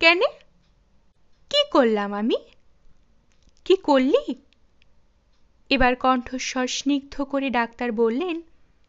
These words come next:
এমনি করে বাবার নাম নিজের নাম বলতে হয়? ছি, ছি, ছি। বলতে হয়? আজ্ঞে হ্যাঁ, শ্রী মদনলাল ঘোষের ছেলে আমি,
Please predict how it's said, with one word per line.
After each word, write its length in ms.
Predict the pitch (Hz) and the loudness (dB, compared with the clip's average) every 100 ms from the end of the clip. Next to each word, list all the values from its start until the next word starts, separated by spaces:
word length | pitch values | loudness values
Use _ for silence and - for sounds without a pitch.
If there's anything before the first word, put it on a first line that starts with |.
| _ _ _ _ _ _ _ | _ _ _ _ _ _ _
এমনি 320 | 285 302 269 330 | 0 2 2 2
করে 280 | 403 359 285 294 | 2 2 2 2
বাবার 380 | 269 285 285 285 | 6 6 6 2
নাম 320 | 269 277 302 415 - _ - | 2 2 2 -4 -16 _ -2
নিজের 360 | 294 277 302 | 0 2 2
নাম 180 | 269 302 294 | 2 2 2
বলতে 300 | 294 285 330 | 0 0 -4
হয়? 280 | - 523 359 - _ _ _ _ _ _ - | 4 4 4 -8 _ _ _ _ _ _ -2
ছি, 140 | - 349 | 6 6
ছি, 200 | 349 359 | 4 0
ছি। 200 | 349 - 554 - _ _ _ _ _ _ _ _ _ _ _ | 0 -2 -4 -4 _ _ _ _ _ _ _ _ _ _ _
বলতে 340 | 226 262 254 294 | 2 2 2 -2
হয়? 340 | 381 480 330 370 - _ _ _ - | -4 0 0 0 -14 _ _ _ 2
আজ্ঞে 360 | 277 277 277 392 | 4 4 2 -2
হ্যাঁ, 300 | - 247 196 - _ _ _ _ _ - | -2 -4 -4 -6 _ _ _ _ _ -12
শ্রী 240 | - 339 349 | -2 0 2
মদনলাল 720 | 302 302 311 311 302 311 311 | 4 4 2 -2 0 -2 -2
ঘোষের 460 | - 277 269 302 302 | -4 -4 -2 -6 -8
ছেলে 340 | - 277 254 277 - | -6 -4 -2 -2 -2
আমি, 320 | 247 247 | -2 0